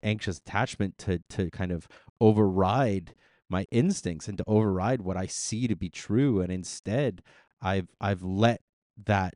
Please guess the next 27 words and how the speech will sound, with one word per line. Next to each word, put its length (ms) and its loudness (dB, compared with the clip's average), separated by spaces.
anxiety 640 -2
take 260 -6
hold, 500 -4
and, 500 -4
and, 420 -6
and 160 -6
I've 240 -10
been 220 0
just 180 -6
begging 380 2
them 300 -6
to, 260 -2
to 140 -10
see 400 -6
me, 340 -4
and, 380 -4
and 400 -6
they 120 2
won't. 540 -4
And 340 -6
I 120 -6
don't 260 -2
think 180 -6
they 140 2
ever 160 -2
will. 320 -2
And 240 -4